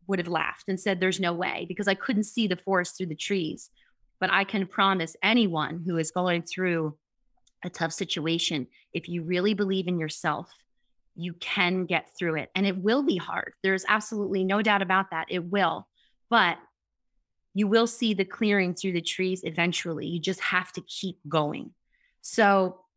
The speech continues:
that was definitely one of the biggest challenges, I think, over the last six years of my life.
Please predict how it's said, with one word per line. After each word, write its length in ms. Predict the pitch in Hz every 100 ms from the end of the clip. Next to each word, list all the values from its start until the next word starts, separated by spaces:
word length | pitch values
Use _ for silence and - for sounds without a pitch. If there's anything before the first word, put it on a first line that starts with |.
| -
that 240 | 165 233 240
was 140 | 247
definitely 360 | 214 196 190 175
one 160 | 175
of 40 | 170
the 60 |
biggest 320 | 165 165 -
challenges, 760 | - 170 165 170 165 160 156 - -
I 40 |
think, 340 | 160 170 156 - _ _
over 560 | 180 170 175 165 160 156
the 80 | 160
last 400 | 160 160 - -
six 240 | 175 -
years 240 | 175 185 180
of 100 | 160
my 160 | 160
life. 500 | 160 151 165 - -